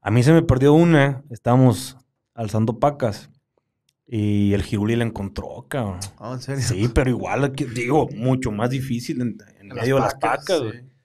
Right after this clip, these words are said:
Speaker 2: Lo bueno que
Speaker 1: Y
Speaker 2: la
Speaker 1: la
Speaker 2: hallaste.
Speaker 1: encontró, güey, sí, sí, sí.
Speaker 2: No, porque, digo, más allá del valor económico, había un
Speaker 1: El
Speaker 2: valor
Speaker 1: sentimiento.
Speaker 2: sentimental, sí.
Speaker 1: A mí me la dio mi mamá cuando cumplí dieciocho años, esa
Speaker 2: Igual,
Speaker 1: cadena.
Speaker 2: creo que a mis quince me la dio mi mamá.
Speaker 1: Sí, tenía un valor muy sentimental, qué bueno que,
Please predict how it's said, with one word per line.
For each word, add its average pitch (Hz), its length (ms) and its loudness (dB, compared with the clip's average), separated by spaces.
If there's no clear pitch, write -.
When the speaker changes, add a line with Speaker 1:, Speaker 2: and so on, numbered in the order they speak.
Speaker 2:
Lo 123 120 -12
bueno 123 200 -6
que - 80 -2
Speaker 1:
Y 107 40 4
Speaker 2:
la 113 120 6
Speaker 1:
la 113 100 0
Speaker 2:
hallaste. 107 280 -2
Speaker 1:
encontró, 110 380 4
güey, 123 120 0
sí, 107 460 -8
sí, 95 160 -12
sí. - 280 -20
Speaker 2:
No, 143 220 -6
porque, 117 580 -12
digo, 131 200 -4
más 127 260 -6
allá 139 140 -6
del 139 120 -6
valor 120 220 -10
económico, 123 460 -14
había 110 100 -14
un 101 80 -14
Speaker 1:
El 107 60 -16
Speaker 2:
valor 113 160 0
Speaker 1:
sentimiento. 156 640 6
Speaker 2:
sentimental, 104 440 -4
sí. - 200 -20
Speaker 1:
A 120 80 2
mí 120 120 6
me 139 140 6
la 139 160 8
dio 120 300 6
mi 139 100 6
mamá 120 220 6
cuando 131 200 4
cumplí 113 280 0
dieciocho 110 420 2
años, 110 300 4
esa 104 380 -2
Speaker 2:
Igual, 101 220 2
Speaker 1:
cadena. 123 140 4
Speaker 2:
creo 101 120 -2
que 147 80 -6
a 131 40 -4
mis 120 200 -10
quince 127 400 -14
me 117 80 -20
la 107 80 -20
dio 107 80 -20
mi 113 80 -20
mamá. 92 220 -20
Speaker 1:
Sí, 98 320 -4
tenía 107 260 2
un 104 100 4
valor 101 220 4
muy 104 100 4
sentimental, 101 640 -2
qué - 120 -14
bueno 101 180 -6
que, 101 160 -14